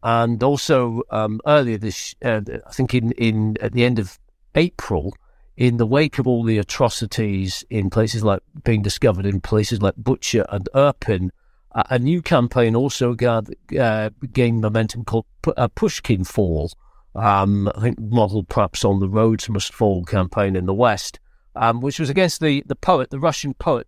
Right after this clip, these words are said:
Pushkin, who was regarded as a sort of Russian Shakespeare and very much the father of, um, uh, Russian culture and Russia's very grand literary tradition. Um,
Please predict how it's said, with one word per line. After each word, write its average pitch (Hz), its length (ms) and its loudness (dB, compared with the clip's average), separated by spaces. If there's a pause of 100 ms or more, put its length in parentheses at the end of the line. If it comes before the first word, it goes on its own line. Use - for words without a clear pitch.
Pushkin, 104 480 -8
who 120 120 -10
was 120 140 -12 (320)
regarded 175 580 2
as 131 140 0
a 127 60 -6
sort 131 200 -4
of 104 120 -6
Russian 131 400 -4
Shakespeare 147 760 -2
and 113 120 -2 (300)
very 160 160 4
much 143 300 -4
the 131 60 -10
father 175 520 2
of, 113 220 -8
um, 107 440 -4
uh, 110 320 -2
Russian 131 380 -6
culture 156 580 0
and 110 340 -4
Russia's 110 460 -4 (300)
very 120 300 4 (260)
grand 127 540 0
literary 131 460 -2
tradition. 110 680 -4 (420)
Um, 135 600 0